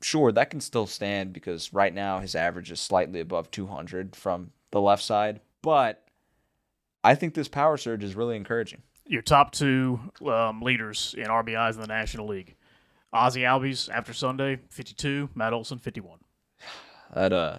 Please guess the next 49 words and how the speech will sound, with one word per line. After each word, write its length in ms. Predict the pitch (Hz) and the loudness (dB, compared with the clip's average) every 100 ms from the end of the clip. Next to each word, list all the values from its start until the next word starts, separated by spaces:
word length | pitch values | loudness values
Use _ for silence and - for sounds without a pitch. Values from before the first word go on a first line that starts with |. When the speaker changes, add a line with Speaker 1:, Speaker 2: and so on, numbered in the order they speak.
| - | -8
Speaker 1:
on 100 | - | -4
the 80 | 98 | -2
same 300 | 95 110 104 | -2 -2 -4
team. 240 | - 95 95 - | -10 -16 -16 -2
Speaker 2:
On 60 | |
the 0 | |
Speaker 1:
That'll, 180 | 120 147 | 4 4
Speaker 2:
same 60 | 117 | 4
Speaker 1:
that'll 180 | 135 120 | 2 2
Speaker 2:
team. 140 | 101 | -4
Speaker 1:
do. 60 | 98 _ _ _ _ - _ - | -8 _ _ _ _ -20 _ 2
That'll 220 | 147 156 | 4 4
do. 200 | 120 110 | 2 4
I 100 | 123 | 4
think, 300 | 185 170 - | 4 -2 2
uh, 260 | 147 127 - | 6 6 4
I 120 | 127 | 0
think 240 | 185 180 | -2 -2
when 140 | - 151 | 0 4
you're 100 | 127 | 4
looking 300 | 120 127 117 | 4 2 0
at 160 | 104 | 0
that 200 | 107 107 | 4 4
in 140 | 71 104 | 4 -4
June, 380 | 98 101 107 104 | -4 -2 -4 -2
things 260 | 107 101 | -2 -2
are 60 | 101 | 2
going 240 | 104 101 | 4 4
pretty 200 | 98 104 | 0 -2
well. 280 | 104 107 104 | 2 2 2
And 120 | 117 | 0
they 100 | 113 | 4
are 200 | 135 226 | 6 6
because 260 | 123 120 113 | 2 -2 -6
the 60 | 202 | -2
Braves 360 | 113 139 131 | 4 4 4
now, 200 | 139 160 | 2 2
Jay, 320 | 156 185 196 190 _ _ _ _ | 2 -2 -2 -8 _ _ _ _
twenty 300 | - 180 208 | 0 4 4
games 320 | 180 190 180 | 4 0 4
over 180 | 170 160 | 4 4
five 260 | 151 160 131 | 6 6 8
hundred 300 | 135 117 98 | 4 2 -2
for 120 | 104 | -6
the 60 | 98 | -2
first 300 | 117 117 - | 0 0 6
time 220 | 113 110 | 6 8
all 100 | 107 | 2
season. 480 | - 110 107 113 | 0 -4 -2 -4